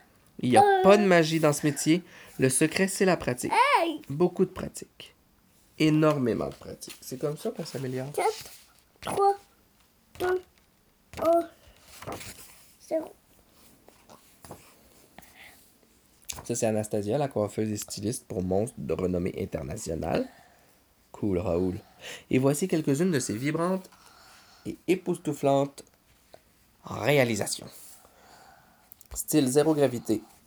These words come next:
Speaker 1: Le mannequin, Fulpin Znif. Lui, le style, c'est le plus beau de l'espace. Le mannequin, Rogrop Xolp.
Speaker 2: Petit Dora qui te pis.
Speaker 1: Lui, son style emo de rose.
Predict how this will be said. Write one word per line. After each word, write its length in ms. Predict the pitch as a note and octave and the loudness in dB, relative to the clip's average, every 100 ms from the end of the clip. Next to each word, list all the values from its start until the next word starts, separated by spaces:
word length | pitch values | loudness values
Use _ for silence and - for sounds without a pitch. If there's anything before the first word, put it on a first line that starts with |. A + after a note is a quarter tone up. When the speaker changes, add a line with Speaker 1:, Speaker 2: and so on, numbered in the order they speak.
| - - | -20 -4
Speaker 1:
Le 80 | A#2 | 0
mannequin, 440 | A2 B2 C3 F3+ F#3 - | 2 2 2 2 -2 -18
Fulpin 640 | - - F3 D#3 - D#3 D3+ | -20 -4 0 0 4 6 6
Znif. 680 | B2+ A#2+ B2 A#2+ - - - - - - - - - - | 2 2 2 0 -4 -16 -20 -20 -20 -16 -16 -16 -20 -12
Lui, 120 | D3 C#3+ | -6 0
le 100 | C#3 | 0
style, 380 | - - A3+ | 0 0 0
c'est 140 | D4+ - | 0 0
le 100 | B2+ | 0
plus 160 | - | 2
beau 220 | G#4+ B4 G#4+ | 6 8 8
de 40 | |
l'espace. 760 | D#4 - B2+ - - - - - - - | 6 6 8 8 4 -4 -6 -8 -12 -2
Le 80 | C3+ | 2
mannequin, 420 | B2 C3+ E3+ G#3 - - | 2 2 0 -2 -6 -8
Rogrop 440 | - E3 D#3 E3 - - | 2 4 6 4 0 -10
Xolp. 600 | C#3+ C#3 C3 B2+ C3 B2+ - - - - - | -2 2 8 8 6 0 -14 -20 -18 -18 -6
Speaker 2:
Petit 160 | - G4 - - | 0 0 0 0
Dora 380 | F#4+ F4 D#4+ D4+ - _ - | 6 8 8 4 -2 _ -12
qui 160 | - | -6
te 80 | E4+ D4 C#4+ _ - | 2 2 0 _ -8
pis. 380 | - - - - - - _ - _ _ - | -6 -4 -6 -10 -20 -20 _ -20 _ _ 0
Speaker 1:
Lui, 260 | D#3 E3+ - | 0 0 -4
son 140 | - F#3 | -10 -6
style 300 | - D#3 D#3+ - - | 0 0 -2 -8 0
emo 280 | D3+ D#3+ E3+ | 4 6 6
de 80 | - | 4
rose. 520 | - A#2 G#2+ G#2 | 4 4 4 0